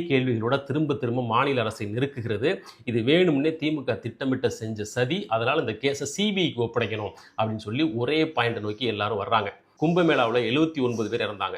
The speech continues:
அப்படி ஏதாவது குழு அமைச்சாங்களா? கிடையாது. வேற எல்லா மாநிலங்கள்லயும், குஜராத் அந்த பாலம் இடிஞ்சு விழுந்து நிறைய பேர் செத்து போனாங்க. இப்படி, இப்படி இந்தியா முழுக்க ஏகப்பட்ட இன்சிடென்ட்ஸ் நடக்குது. அங்கெல்லாம் அவங்க குழு அனுப்பல.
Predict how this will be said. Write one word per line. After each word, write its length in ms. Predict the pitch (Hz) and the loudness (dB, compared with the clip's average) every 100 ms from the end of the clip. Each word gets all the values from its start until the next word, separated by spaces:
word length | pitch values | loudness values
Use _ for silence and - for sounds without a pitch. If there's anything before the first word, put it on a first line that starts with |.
| - | -10
அப்படி 220 | 117 123 | -6 2
ஏதாவது 160 | 123 123 | 4 2
குழு 140 | 123 120 | 2 0
அமைச்சாங்களா? 440 | 107 101 98 101 98 - | 0 -4 -2 -2 -2 -10
கிடையாது. 340 | - 107 101 104 - - - | -2 0 0 -2 -8 -20 -6
வேற 200 | 110 127 135 | 4 6 8
எல்லா 260 | 117 143 147 | 6 6 6
மாநிலங்கள்லயும், 600 | 139 147 143 120 120 135 | 6 4 2 2 2 2
குஜராத் 340 | 135 156 135 123 | 4 4 4 2
அந்த 140 | 107 | 0
பாலம் 340 | 123 135 143 | 6 6 8
இடிஞ்சு 240 | 117 117 113 | 4 2 0
விழுந்து 240 | 110 113 | 0 0
நிறைய 160 | 107 107 | -2 -2
பேர் 160 | 107 | -4
செத்து 160 | 113 107 | -6 -6
போனாங்க. 280 | 104 98 95 | -4 -4 -6
இப்படி, 240 | 143 151 | -6 -4
இப்படி 180 | 139 139 | 0 2
இந்தியா 280 | 127 147 156 | 2 4 4
முழுக்க 300 | 131 131 143 | 4 0 2
ஏகப்பட்ட 460 | 117 131 143 120 110 | 2 2 0 -2 0
இன்சிடென்ட்ஸ் 400 | 123 120 117 113 | -2 -2 -4 -4
நடக்குது. 260 | 104 98 98 | -6 -6 -4
அங்கெல்லாம் 380 | 120 143 143 147 | -2 0 0 2
அவங்க 140 | 123 - | 0 0
குழு 200 | 123 110 | -2 -2
அனுப்பல. 300 | 107 101 | -4 -4